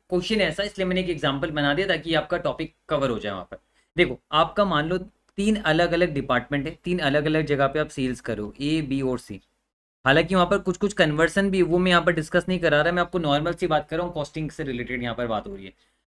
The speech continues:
आपका सेल्स इतना हो रहा है, अब वेरिएबल खर्चा हमें पता है जो कि आपका वेरिएबल होता है, मतलब जितना प्रोडक्ट बनाओगे उतना ही खर्चा पड़ेगा,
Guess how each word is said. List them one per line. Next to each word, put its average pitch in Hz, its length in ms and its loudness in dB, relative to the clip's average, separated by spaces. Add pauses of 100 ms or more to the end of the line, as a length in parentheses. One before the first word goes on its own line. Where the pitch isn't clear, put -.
(120)
आपका 180 420 6
सेल्स 185 420 2
इतना 147 260 -2
हो 120 160 0
रहा 98 120 -6
है, - 60 -16 (340)
अब 196 200 6
वेरिएबल 180 420 6
खर्चा 190 280 4
हमें 196 160 2
पता 180 220 0
है 196 60 4
जो 180 140 2
कि 190 140 -4
आपका 196 220 0
वेरिएबल 175 560 0 (120)
होता 131 260 -10
है, 110 80 -10
मतलब 147 340 -2
जितना 180 360 -2
प्रोडक्ट 175 360 0
बनाओगे 185 320 0
उतना 170 180 -2
ही 170 80 -2
खर्चा 135 280 -2
पड़ेगा, 104 300 -6